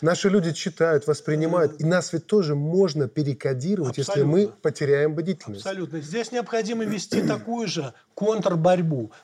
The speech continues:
Speaker 2: Против нас ведётся наступательная информационная война. И, э, наш потенциальный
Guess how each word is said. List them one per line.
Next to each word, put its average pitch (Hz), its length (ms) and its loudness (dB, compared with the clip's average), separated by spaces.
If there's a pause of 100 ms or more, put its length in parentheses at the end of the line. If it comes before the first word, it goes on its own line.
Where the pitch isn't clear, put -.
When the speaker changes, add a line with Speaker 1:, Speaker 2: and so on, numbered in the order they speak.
(120)
Speaker 2:
Против 214 380 -2
нас 247 260 0
ведётся 202 400 0
наступательная 202 880 -2
информационная 160 880 -2
война. 147 420 -2
И, 175 180 0 (300)
э, 151 320 -2
наш 185 260 0
потенциальный 208 840 0